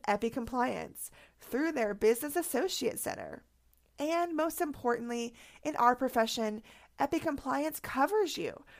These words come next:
with billing and coding for waste, fraud, and abuse compliance.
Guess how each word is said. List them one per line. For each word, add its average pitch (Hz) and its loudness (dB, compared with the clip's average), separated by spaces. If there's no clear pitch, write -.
with 214 -4
billing 254 2
and 233 -2
coding 208 -2
for 214 2
waste, 214 0
fraud, 262 6
and 311 -4
abuse 247 -2
compliance. - -6